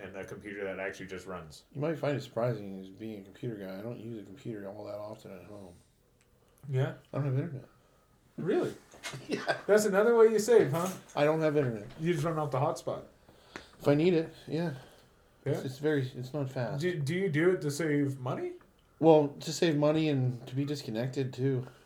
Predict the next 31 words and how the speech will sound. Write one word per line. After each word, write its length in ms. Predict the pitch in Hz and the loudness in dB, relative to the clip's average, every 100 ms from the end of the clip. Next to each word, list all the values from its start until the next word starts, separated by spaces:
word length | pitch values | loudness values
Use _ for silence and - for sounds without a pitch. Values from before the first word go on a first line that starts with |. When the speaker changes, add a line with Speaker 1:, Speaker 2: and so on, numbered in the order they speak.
| _ _ | _ _
Speaker 2:
Like, 340 | - 113 107 - - - - _ - | -8 -6 -8 -12 -20 -20 -20 _ -8
Speaker 1:
Yeah? 240 | 117 180 214 | -4 -4 -6
Speaker 2:
I 60 | 120 | -4
don't 120 | 139 | -2
use 220 | 131 131 | 0 -2
Facebook. 540 | 127 110 110 - 110 107 - - - _ _ _ | -2 -4 -4 -6 -6 -6 -18 -20 -20 _ _ _
Speaker 1:
No, 240 | 139 127 123 | -4 -4 -4
well, 460 | 147 123 104 101 123 | 0 0 2 -2 -4
no 120 | 117 | -8
social 320 | 110 117 123 | -6 -6 -6
medias? 420 | 110 110 113 110 - - _ _ _ | -8 -6 -6 -6 -10 -20 _ _ _
Speaker 2:
No, 240 | - 131 143 | 2 4 4
not 240 | 120 123 | 2 0
really. 240 | - 135 131 - - - - - - | 2 2 0 -4 -18 -20 -20 -20 -10
Speaker 1:
Wow. 300 | 120 196 - - - - _ | -6 -6 -8 -14 -20 -20 _
Speaker 2:
Just, 120 | - | -14
I 40 | 117 | -8
like 180 | 117 - | -8 -4
to, 280 | 117 104 104 - | -2 -2 -4 -6
I'm 160 | 127 131 | -2 0
around 280 | 131 147 | 2 0
it 60 | 135 | 0
all 160 | 131 127 | 0 -2
the 80 | |
time, 220 | 127 139 139 | -2 -2 -2
and 60 | |
I'm 100 | 104 | -4
very 200 | 110 123 | -4 -4
good 200 | 113 127 | -2 -2
at 200 | 117 98 | -2 -4
it. 80 | 101 | -8